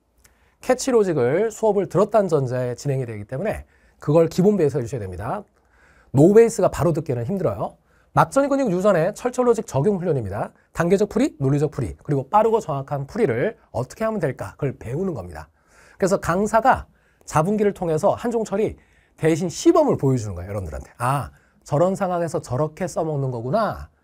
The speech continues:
제가 이제 시범을 보인 걸 갖고 잠시 또 나오겠지만, 자분기에 이어서 나오는 메인 강좌인 로직 엔제라는 실전 문제풀이 강의에서는 그것을 통해서 어떻게 하면 우리가 시간 내에 빨리 풀 수 있을까? 실전적인 문제풀이로 넘어가는 게 로직 엔제가 됩니다.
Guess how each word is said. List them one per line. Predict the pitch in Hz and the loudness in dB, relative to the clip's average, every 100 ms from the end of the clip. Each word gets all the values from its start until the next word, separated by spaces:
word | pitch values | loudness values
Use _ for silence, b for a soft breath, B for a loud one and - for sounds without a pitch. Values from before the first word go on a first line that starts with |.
| _ _ - | _ _ -2
제가 | 160 | 2
이제 | 143 | 2
시범을 | 135 285 269 247 170 | 0 0 2 2 2
보인 | 180 226 240 | 2 4 4
걸 | 160 | 2
갖고 | 113 185 - b b | 2 -2 -2 b b
잠시 | - 160 170 | -6 -4 0
또 | 202 | 0
나오겠지만, | 170 143 139 143 208 285 b b b - | 2 2 -2 0 -2 -2 b b b -4
자분기에 | 147 165 196 196 185 143 | 0 2 2 4 2 2
이어서 | 127 190 247 - | 2 6 6 4
나오는 | 151 123 123 220 165 | -4 -4 -4 -4 -4
메인 | 127 147 | -4 -4
강좌인 | 139 127 156 180 - | -4 -4 -4 -6 -4
로직 | 139 214 233 233 - - | -2 0 -2 -6 -6 -4
엔제라는 | 147 156 156 127 147 98 | -4 -2 -2 -2 -4 -6
실전 | - 277 269 247 | -8 -8 -4 -2
문제풀이 | 165 135 - 131 | -2 -4 -6 -6
강의에서는 | 110 107 190 127 b b b b b b b b | -6 -6 -4 -6 b b b b b b b b
그것을 | - 190 226 233 226 262 - | 0 4 6 6 2 -2 -4
통해서 | - 262 247 - | -2 0 0 0
어떻게 | 151 - - | -2 -4 -4
하면 | 247 240 | 0 2
우리가 | 208 254 262 | 2 2 0
시간 | - 254 240 | -2 -2 -2
내에 | 226 | -2
빨리 | - 349 | -2 -2
풀 | 349 240 | -2 -2
수 | 165 | -4
있을까? | - - - _ _ | -8 -14 -16 _ _
실전적인 | - 269 269 254 233 214 160 | -8 -6 -2 -2 0 -2 -2
문제풀이로 | 127 131 127 - 135 175 | -4 -6 -8 -8 -6 -6
넘어가는 | 113 120 113 113 | -6 -8 -8 -6
게 | 170 | -4
로직 | 135 135 123 | 0 0 0
엔제가 | 90 85 | -6 -10
됩니다. | 71 67 | -12 -16